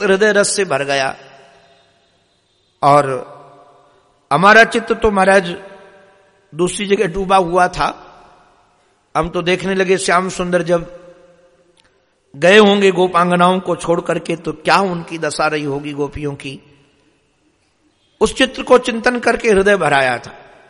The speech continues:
वहां हृदय डूब गया था। तो मुझे लगता है कि अगर कभी भी प्रेम कहीं हुआ होता इस दक्ष कुमारी का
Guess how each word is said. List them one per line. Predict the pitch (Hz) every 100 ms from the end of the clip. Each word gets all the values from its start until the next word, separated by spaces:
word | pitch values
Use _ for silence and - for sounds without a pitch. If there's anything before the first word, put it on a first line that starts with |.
| _ _ _ _ _ _ _ _ _
वहां | 175 185 196
हृदय | 202 202
डूब | 196 208 233
गया | 190 180 175
था। | - 139 - - - - _ _ _ _ _ _ _ _ _ _ -
तो |
मुझे | 202 220 254
लगता | 240 - 247
है | 254
कि | 254 247
अगर | 247
कभी | 247 - 196 233 269
भी | 262
प्रेम | 254 214 220 226
कहीं | 220 208 202
हुआ | 165 190
होता | 190 180 185 175
इस | 170
दक्ष | 147 165 -
कुमारी | - 151 143 160
का | 151 120